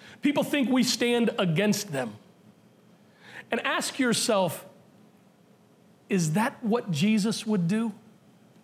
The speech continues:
Is that how Jesus would treat somebody? Is that how Jesus feels towards the people of this world? I don't think so. Because the Bible that I read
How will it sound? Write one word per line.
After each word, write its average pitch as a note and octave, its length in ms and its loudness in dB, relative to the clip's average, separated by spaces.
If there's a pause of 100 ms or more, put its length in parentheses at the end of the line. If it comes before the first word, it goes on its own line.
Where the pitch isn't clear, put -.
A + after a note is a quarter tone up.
(760)
Is E3+ 200 2
that B3+ 220 2
how A#3+ 240 0
Jesus G#3 640 2
would F3+ 200 0
treat A3 300 -2
somebody? A#3 580 0 (520)
Is G#3 200 4
that D4 200 2
how C#4 220 4
Jesus A3+ 540 2
feels C#4+ 540 0
towards A#3 460 0 (400)
the - 80 -2
people B3 560 0 (1300)
of G3 180 2
this G3+ 200 2
world? G3 340 2 (640)
I C#4+ 160 0
don't C4+ 200 0
think B3 280 0
so. C3+ 340 -2 (1040)
Because G#3 320 2
the F#3 80 0
Bible A#3 460 2
that G#3 100 2
I A3 120 2
read A#3 520 2